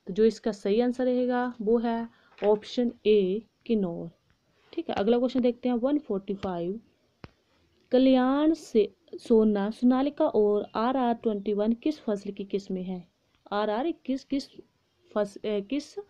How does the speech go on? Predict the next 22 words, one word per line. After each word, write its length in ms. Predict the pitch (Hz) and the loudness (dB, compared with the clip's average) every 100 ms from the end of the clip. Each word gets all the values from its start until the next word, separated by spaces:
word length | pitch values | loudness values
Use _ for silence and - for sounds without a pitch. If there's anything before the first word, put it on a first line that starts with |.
| _ _ _ - | _ _ _ 0
फसल 240 | 240 240 | 0 0
की 180 | 214 254 | -4 -4
किस्में 380 | 240 220 202 185 | -4 -4 -6 -8
हैं? 180 | 180 | -10
जो 200 | 170 196 | -8 -4
इसका 240 | 196 196 220 | -6 -6 -8
सही 200 | 226 240 | -2 -2
आंसर 220 | 262 254 | -2 -4
रहेगा 360 | 262 254 262 254 | -2 -2 -4 -4
वो 200 | 208 202 | -4 -4
है 200 | 196 196 190 | -6 -10 -6
ऑप्शन 420 | 185 - 220 202 - | -8 -8 -10 -8 -6
ए, 320 | 190 196 254 _ _ _ - | -4 -4 -6 _ _ _ -12
गेहूं। 400 | 180 208 180 175 170 _ _ - - | 0 2 2 -4 -12 _ _ -20 -6
अगला 240 | 214 247 262 | 0 0 0
क्वेश्चन 240 | 262 269 | -2 0
देखते 260 | 247 240 247 | 0 0 -2
हैं 80 | |
वन 220 | 240 262 285 | 0 0 -2
फ़ोर्टी 420 | - 190 - 185 | -4 -6 -6 -8
सिक्स, 340 | - 196 - _ _ _ - - | -6 -10 -10 _ _ _ -16 -6
भारतीय 640 | 190 220 247 - 311 330 | -2 -2 -2 -2 0 0